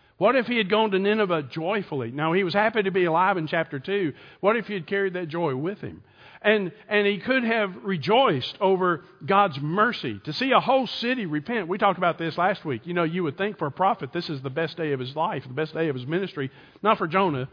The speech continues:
This is a terrible, horrible, no good, very bad day. It's the worst day ever. <laughs> The whole city repents. He wanted them destroyed.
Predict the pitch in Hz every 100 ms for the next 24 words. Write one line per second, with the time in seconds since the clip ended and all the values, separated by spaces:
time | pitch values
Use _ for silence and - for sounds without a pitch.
0 | - _ - 185 160 135 131 180 156 139
1 | 165 156 135 139 165 147 139 131 160 135
2 | 127 120 123 131 117 131 139 151 151 139
3 | 131 135 123 104 90 175 151 - - 151
4 | 175 170 170 147 127 123 160 120 - 196
5 | 214 190 160 156 147 139 - 220 160